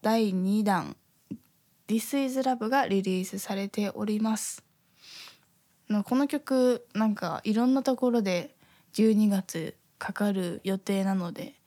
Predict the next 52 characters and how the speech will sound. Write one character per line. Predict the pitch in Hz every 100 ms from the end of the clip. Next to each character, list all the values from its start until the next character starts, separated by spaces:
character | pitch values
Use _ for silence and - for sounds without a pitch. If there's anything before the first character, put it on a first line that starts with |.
| _ _ _ _ -
ち | 214
ょ |
っ | -
と、 | - - - _ _ _ _ _ _ _ -
ち | -
ょ |
っ |
と | 240 -
い | 208
ろ | 214
ん | 214
な | 214
と | 220
こ | 233
ろ |
で | 214 196
聴 | -
け | 208
る | 196
と | 190
思 | 185 185
い |
ま | 196 214
す。 | 220 - - - - _ - - _ _ _
お | -
楽 | 254 262
し | - 262
み | 254
に。 | 247 247 240 - - _ _ _ - - - -
そ | - 247
の | 294
他 | 302 226
詳 | 208 220 214
細 | 208 208
は | 208 247
ホ | 247 240
ー |
ム | 240 240
ペ | 233 220
ー |
ジ | 196 180
や |
エ | 175
ス | 190 202
エ | 196
ヌ | 196
エ | 190
ス | -
を | 262
チ | 269
ェ |
ッ | 202